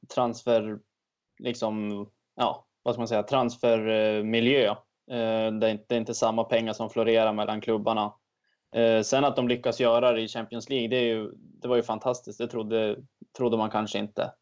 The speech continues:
Men, eh, jag tvivlar starkt på att den där, att det går, att det funkar i Premier League, precis som du var inne på, att andra klubbar kan spendera oerhört mycket pengar utan att ens kanske ägna en tanke åt det.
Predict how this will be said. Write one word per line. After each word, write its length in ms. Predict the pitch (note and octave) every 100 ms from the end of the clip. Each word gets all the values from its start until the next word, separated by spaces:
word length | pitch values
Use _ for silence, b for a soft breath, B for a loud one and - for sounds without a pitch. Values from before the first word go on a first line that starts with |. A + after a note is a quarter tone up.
| _
Men, 340 | B2+ B2 A#2+ B2
eh, 60 |
jag 380 | B2 B2 B2 B2 - - -
tvivlar 300 | C3+ C3 C3+
starkt 340 | C#3 C#3+ C3
på 60 | A2
att 100 | A2
den 120 | A2+
där, 160 | A2+
att 160 | A2 G#2+
det 60 | A2+
går, 220 | A#2 G#2+ -
att 100 | -
det 80 |
funkar 320 | A#2 A2+ A2+ A#2+
i 40 |
Premier 260 | A2+ A2 A#2
League, 240 | A#2 C3 -
precis 260 | A2+ A2
som 100 | A#2
du 60 | A2
var 80 | A2
inne 160 | G#2+
på, 140 | G#2+ A2
att 160 | G#2 - _ _ _ _ _ _
andra 280 | - A#2+ A#2+
klubbar 300 | A#2+ A#2+ A2+
kan 200 | A#2 B2+
spendera 460 | A#2 A#2+ A2+ A2 A2+
oerhört 360 | A#2 A2 A2
mycket 220 | A2+ G#2+ A2
pengar 260 | A2 G#2+
utan 420 | G#2 G#2 A2 G#2+
att 1160 | G2+ - _ _ _ _ _ _ _ _ _ -
ens 140 | A2+
kanske 260 | A#2 A2+ B2
ägna 240 | A#2 A2
en 80 | A2
tanke 340 | A#2 A2 G#2
åt 260 | C#3 G#2 -
det. 120 | A2+